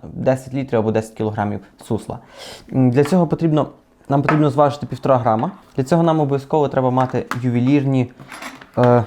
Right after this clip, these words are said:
ваги, от, які важать до десятих, а найкраще до сотих грама. Тут маємо нуль.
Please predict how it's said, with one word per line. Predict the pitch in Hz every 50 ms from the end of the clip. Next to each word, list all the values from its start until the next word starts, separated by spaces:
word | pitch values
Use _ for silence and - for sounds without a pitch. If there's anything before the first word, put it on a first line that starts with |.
| - -
ваги, | 120 117 127 120 117 120 113 117 151 202 202 - _ - - _ - - _ _ _
от, | - 127 123 113 - -
які | 120 - - 170
важать | 151 131 143 139 143 135 127 120 113
до | 110 123 120 120 117 - 113 - -
десятих, | - 120 117 - - - 139 151 156 - 202 202 - - _ _
а | -
найкраще | 127 131 127 131 151 151 - - 131
до | 120 120
сотих | - - - - 120
грама. | 110 110 104 92 - - - -
Тут | - - - -
маємо | 127 120 113 113 113 113
нуль. | 117 143 175